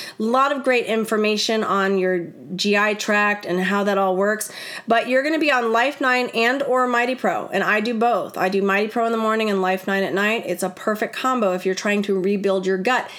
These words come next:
Many of you guys need to rebuild your gut, and this is so important to understand. You're gonna do Ningxia Red. What's really great about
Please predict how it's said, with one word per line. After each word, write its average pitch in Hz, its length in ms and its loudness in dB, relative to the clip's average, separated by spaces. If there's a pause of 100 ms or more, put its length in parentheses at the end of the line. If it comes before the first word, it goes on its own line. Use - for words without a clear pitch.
(180)
Many 233 400 0
of 294 60 -2
you 302 100 0
guys 247 260 2
need 202 220 2
to 214 120 -2
rebuild 190 380 0
your 170 120 -2
gut, 190 340 0
and 180 80 0
this 175 160 -2
is 190 100 0
so 208 160 0
important 196 360 0
to 175 40 0
understand. 180 460 0 (320)
You're 208 100 2
gonna 240 180 2
do 262 120 2
Ningxia 247 400 0
Red. 208 280 2
What's 190 200 -2
really 247 560 0
great 233 320 0
about 202 400 0